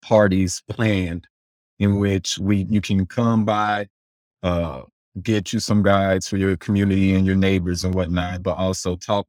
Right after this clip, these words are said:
to Injustice Watch staff about judges and reporters. I think, you know, this is one of the most important parts of the ballot because judges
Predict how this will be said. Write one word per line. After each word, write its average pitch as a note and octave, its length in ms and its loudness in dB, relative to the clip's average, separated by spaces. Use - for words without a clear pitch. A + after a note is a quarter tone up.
to F#2 360 -6
Injustice F#2 540 -6
Watch F#2 200 -2
staff F2 540 -2
about E2+ 300 -2
judges F2 540 -6
and F2 80 -6
reporters. E2+ 680 -4
I A2 100 0
think, G#2+ 300 -6
you G#2 140 -2
know, F2+ 240 -6
this G2 220 -6
is G#2 120 -10
one G2+ 260 -4
of G2 60 -6
the F#2 80 -6
most F#2+ 240 -6
important F#2 400 -10
parts F2+ 280 0
of F2 60 -4
the F2 60 -2
ballot D#2+ 400 0
because E2+ 340 -10
judges F2 460 -10